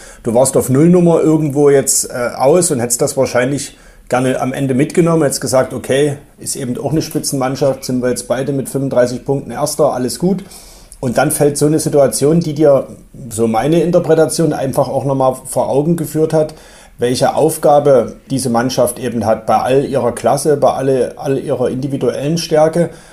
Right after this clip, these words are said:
dass du dieses Tore schießen wieder nicht hingekriegt hast, dass ihr das wieder das Genick gebrochen hat. Das große Problem der vergangenen Saison, äh, holt dich in diesem Saison jetzt trotzdem immer wieder ein. Das ist, denke ich, ein Punkt, der ihn, äh, da umtreibt, wo er vielleicht doch schon überlegt, „Mensch,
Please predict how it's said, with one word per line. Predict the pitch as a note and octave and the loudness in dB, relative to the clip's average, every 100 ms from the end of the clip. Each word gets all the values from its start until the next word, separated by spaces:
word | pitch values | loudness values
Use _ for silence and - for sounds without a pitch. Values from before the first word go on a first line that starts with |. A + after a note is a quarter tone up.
| - | -10
dass | - B2 | -4 -4
du | C#3+ | -2
dieses | C3+ A2 G#2+ | -4 -4 -6
Tore | - C3+ D#3+ | 0 2 2
schießen | E3 E3+ D#3 D3 - | 0 -2 -2 -4 -8
wieder | A2 A#2 C#3 D3+ | -4 -2 2 4
nicht | D#3 - | 2 2
hingekriegt | E3 F3 F3 F3 F3 F#3 | 0 0 0 -2 -2 -2
hast, | F3+ | 0
dass | C#3 A2+ | 0 0
ihr | A#2+ | -2
das | A#2+ A#2 | -4 -4
wieder | A#2 D#3 | -2 0
das | E3+ D#3 - | 2 0 0
Genick | A2+ C3 | 0 0
gebrochen | F3 E3+ D#3 D3+ D#3+ | 0 0 0 0 0
hat. | E3+ E3 B2+ | -2 -4 -8
Das | - | -4
große | - B2+ | -2 -2
Problem | B2 B2+ A2+ B2 B2 | -4 -6 -2 -2 0
der | |
vergangenen | A#2 A2+ A#2 C3+ D#3 | 0 0 -2 0 0
Saison, | E3 D3 D#3 E3 E3 | -2 -2 -2 -2 -4
äh, | - - _ - - - | -8 -20 _ -20 -16 -4
holt | A2+ D3 D#3 | 2 2 2
dich | D3+ - | -2 -4
in | B2 G#2 | -10 -8
diesem | C#3 D3 C#3 A#2 | -4 -4 -4 -8
Saison | A#2 B2+ C#3 C#3 - - | -8 -4 -4 -6 -12 -10
jetzt | A#2 - | -8 -4
trotzdem | - C#3+ - D3 | -2 -2 0 0
immer | - E3+ E3 | 0 0 2
wieder | D#3 A#2+ | 2 2
ein. | A#2+ E3 F3+ - - - - | 2 0 -2 -8 -20 -20 -8
Das | B2 D#3 | -4 -4
ist, | - | 0
denke | D3+ D3+ | 0 0
ich, | - | -2
ein | C3+ | -2
Punkt, | D#3 F3+ E3+ - | 0 0 -2 -6
der | C3 A#2 | -6 -4
ihn, | D3+ D3 | -4 -6
äh, | E3 C#3 | -8 -6
da | B2 | -2
umtreibt, | A#2 E3+ F3+ - E3+ F#3 - | 2 2 0 2 2 2 0
wo | C#3 D3 | 2 2
er | |
vielleicht | C#3+ B2 C#3 D#3 | 2 0 0 -2
doch | C#3 | -2
schon | D3 | -2
überlegt, | C#3+ C3 C#3 D3+ - | 0 0 0 -2 -2
„Mensch, | B2 D3+ - | -2 -2 -6